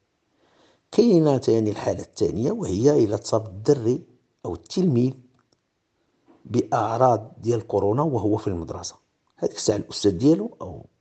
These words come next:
الخدام في المدرسة كيتصل بالمسؤول اللي مكلف بهاد الحالات هادو في المدرسة، وهو داك المسؤول كيديرو في واحد قسم بوحدو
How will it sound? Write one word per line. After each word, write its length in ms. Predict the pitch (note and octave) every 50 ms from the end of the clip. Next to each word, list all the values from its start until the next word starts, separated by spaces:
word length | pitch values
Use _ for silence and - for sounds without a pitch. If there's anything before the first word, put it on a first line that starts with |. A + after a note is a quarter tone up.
| _ -
الخدام 440 | - - D2 C2+ - - E2+ E2+
في 100 | - -
المدرسة 580 | F#2 F#2+ G2+ F2 G2 G#2 B2 C3+ C#3 E3+ F3+ F3 - - _ _ _ _ _ _ _ _ _ _ _ _
كيتصل 480 | - - - - - C#3+ C3+ - B2 A#2
بالمسؤول 640 | A#2 A#2 A2+ - - - - B2 A2 F2 - - - _ _ _ _ _
اللي 100 | - F#2+
مكلف 460 | F2 D#2+ - - A2 F#2 F2 F2+ - - _ -
بهاد 180 | - F#2 D#2
الحالات 460 | - - - F#2 F#2+ F2+ E2+ - -
هادو 160 | D2+ D2 - -
في 100 | - G#2
المدرسة، 680 | F#2+ F#2+ F#2 E2+ E2+ F2 F2 G2 - E3+ - - - _ _ _ _ _ _ _ _ _ _ _ _ _ _ _ _ -
وهو 600 | F2 F#2+ G#2+ B2 C3+ D#3 E3+ F3 E3+ E3 D#3+ D3+
داك 240 | C3+ C3+ A#2+ -
المسؤول 480 | A#2 G#2+ G#2 - - - C#3 D3+ G3 F#3
كيديرو 1600 | - - - G2+ G#2+ G2+ F2+ - - - _ _ _ _ _ _ _ _ _ _ _ _ _ _ _ - F2+ F#2+ B2+ D3 C#3 C3
في 120 | - -
واحد 180 | G2+ - - - - _ _ _ _ _ _ _ _ _ _ _ _ _ _ _ -
قسم 360 | - A#2 - - G2+ F#2 F2
بوحدو 440 | D#2 D#2+ D#2+ D#2 - - A2+ - -